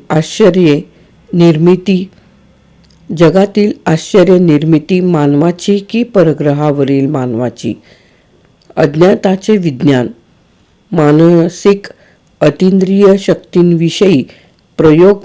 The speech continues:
व विश्लेषण. बेगम अख्तर, डॉक्टर नाडकर्णींना पुत्रवत मानणाऱ्या गझल गायिकेची कहाणी.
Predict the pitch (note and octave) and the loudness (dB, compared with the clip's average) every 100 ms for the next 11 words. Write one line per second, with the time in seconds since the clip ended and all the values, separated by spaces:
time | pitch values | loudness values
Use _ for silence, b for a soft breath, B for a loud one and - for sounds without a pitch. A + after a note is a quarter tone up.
0 | - E3+ D#3+ D3 C#3+ - C#3+ C3+ C3+ A#2 | -10 -2 0 0 -4 -2 0 0 -4 -6
1 | - _ _ _ _ _ _ _ _ _ | -10 _ _ _ _ _ _ _ _ _
2 | _ _ E3 D#3+ C#3 E3 G3+ - - - | _ _ 0 2 4 2 0 -2 -6 -6
3 | - C#3 - _ _ _ _ - - D3+ | -4 -4 -4 _ _ _ _ -6 -2 -2
4 | - G3+ G3+ F#3+ D3 C#3 - E3+ G#3 A3 | -2 -2 0 -2 -2 -2 0 2 4 2
5 | F3+ C#3+ E3+ b b b _ _ _ - | 2 0 -4 b b b _ _ _ -4
6 | G3+ G3 G#3+ G#3+ A#3 - F#3+ D#3 D#3 D#3+ | -4 0 0 2 0 -2 -2 0 2 2
7 | F3+ F#3+ F#3 E3 C3+ - b b b _ | 2 2 2 0 0 -6 b b b _
8 | D#3+ D#3 D3+ F#3 A3 F3+ D3+ E3 E3 E3 | -2 2 4 4 2 2 2 2 0 -2
9 | - G#3 G#3 G#3 C3 C3 B2+ | -2 -8 -4 -4 -4 -4 -4